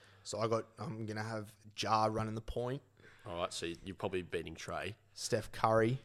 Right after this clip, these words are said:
Speaker 1: at shooting guard.
Speaker 2: That's gross.
Speaker 1: DeMar at small forward.
Speaker 2: No, I'm feeling better now.
Speaker 1: LeBron at power forward.
Speaker 2: Uh,
Speaker 1: And Embiid at centre.
Speaker 2: Embiid versus Jokic should be a good watch.
Speaker 1: Oh,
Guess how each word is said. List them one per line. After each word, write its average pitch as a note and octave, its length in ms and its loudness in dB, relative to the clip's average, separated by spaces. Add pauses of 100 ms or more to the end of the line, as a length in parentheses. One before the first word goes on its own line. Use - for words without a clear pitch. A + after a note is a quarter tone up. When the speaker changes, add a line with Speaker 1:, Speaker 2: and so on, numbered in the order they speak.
(260)
Speaker 1:
at - 160 -12
shooting A#2 320 -2
guard. A#2 280 2
Speaker 2:
That's - 180 -4
gross. - 480 -12 (800)
Speaker 1:
DeMar A2+ 580 2 (420)
at - 260 -10
small A#2 300 -4
forward. B2 400 2 (420)
Speaker 2:
No, G2 120 -2
I'm G2 80 0
feeling G#2+ 240 2
better F2+ 180 0
now. E2 220 -4 (180)
Speaker 1:
LeBron B2 580 8
at B2 140 -4
power A2+ 280 2
forward. A2+ 320 0 (260)
Speaker 2:
Uh, A2 40 -2 (800)
Speaker 1:
And A2+ 160 -4
Embiid A2+ 540 -2
at A2+ 100 -8
centre. G2+ 440 -6
Speaker 2:
Embiid C#3+ 360 6
versus C3 240 2
Jokic G2 340 0
should F2+ 120 -8
be F2 80 -8
a E2+ 40 -8
good F2 140 -12
watch. E2+ 280 -8
Speaker 1:
Oh, F#2+ 360 -2